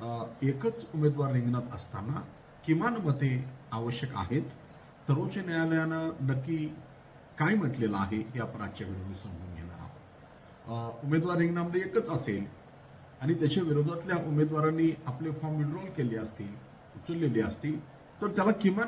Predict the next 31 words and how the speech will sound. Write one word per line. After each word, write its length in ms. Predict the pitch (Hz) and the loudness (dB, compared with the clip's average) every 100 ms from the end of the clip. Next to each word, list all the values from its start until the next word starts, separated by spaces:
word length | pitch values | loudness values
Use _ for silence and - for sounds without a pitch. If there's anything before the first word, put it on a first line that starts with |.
| - | -2
किती 220 | 220 - | -2 -2
मते 320 | 269 240 208 - | 0 0 -2 0
आवश्यक 400 | 127 120 123 - | 0 0 -4 -4
आहेत 260 | 90 95 95 - - - | -6 -6 -8 -14 -16 4
याबद्दल 380 | 156 165 170 175 | 6 6 2 0
सर्वोच्च 400 | 147 135 147 - | 2 4 4 2
न्यायालयाने 460 | 151 147 147 147 139 | 2 4 2 2 0
भाष्य 320 | 104 - 131 | -2 -4 -6
केलेलं 340 | 127 113 113 | -4 -6 -4
आहे. 340 | 107 127 165 - - - - | -4 -2 -6 -8 -20 -20 -8
आणि 140 | 180 240 | -2 -2
सर्वोच्च 460 | - 135 185 214 | 4 4 4 0
न्यायालयाने 480 | 247 208 151 151 208 | 0 0 2 2 2
नक्की 440 | 208 147 - 220 214 - - | 2 2 0 -8 -8 -10 0
काय 200 | 160 202 | 4 6
म्हटलेलं 440 | 254 180 147 131 113 | 4 0 0 0 0
आहे 240 | 92 120 123 - - - 208 | 0 -2 -4 -8 -20 -10 -4
हे 60 | |
आपण 200 | 196 208 | -2 -2
समजून 400 | 165 151 127 131 | -6 -4 -2 -2
घेतलं 300 | 127 123 107 | -2 -4 -6
पाहिजे, 240 | 110 110 147 | -8 -6 -6
कारण 140 | 175 - | -8 -6
असं 200 | 113 - | -6 0
संवैधानिक 560 | 220 156 147 185 113 117 - | 0 2 0 0 -4 -8 2
पेच 180 | 165 160 | 2 2
प्रसंग 400 | - 143 107 104 - - - - | -8 -8 -8 -10 -12 -20 -14 8
कधीतरी 380 | 151 202 233 247 | 10 10 4 0
उद्भवतो. 520 | 247 214 165 113 127 - - - - - | 0 2 0 0 -2 -4 -12 -18 -14 2
निर्वाचन 440 | 135 151 170 220 | 4 4 4 4
आयोगाने, 840 | - 175 180 185 190 202 202 202 | 2 2 2 2 -2 -2 -2 -6